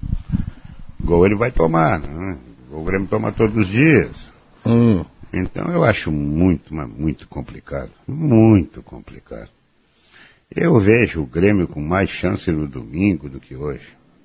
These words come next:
Speaker 1: Acho que hoje é aquele jogo assim, vamos evitar o, evitar a pancada. A diferença de time é oceânica.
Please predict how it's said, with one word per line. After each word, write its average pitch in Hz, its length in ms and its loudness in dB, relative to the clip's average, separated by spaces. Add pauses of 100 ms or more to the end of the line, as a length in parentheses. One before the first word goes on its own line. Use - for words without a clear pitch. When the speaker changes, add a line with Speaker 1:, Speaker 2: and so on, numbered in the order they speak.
(920)
Speaker 1:
Acho - 240 -8
que 147 120 2
hoje 170 320 4
é 113 220 6
aquele 82 320 0
jogo 90 320 2
assim, 90 400 0
vamos 87 280 0
evitar 87 400 -2
o, 78 220 -2 (1040)
evitar 73 380 -2
a 85 40 2
pancada. 76 600 -4 (560)
A 123 60 -2
diferença 202 540 4
de 90 120 -4
time 131 400 0
é 69 280 0
oceânica. 76 760 -4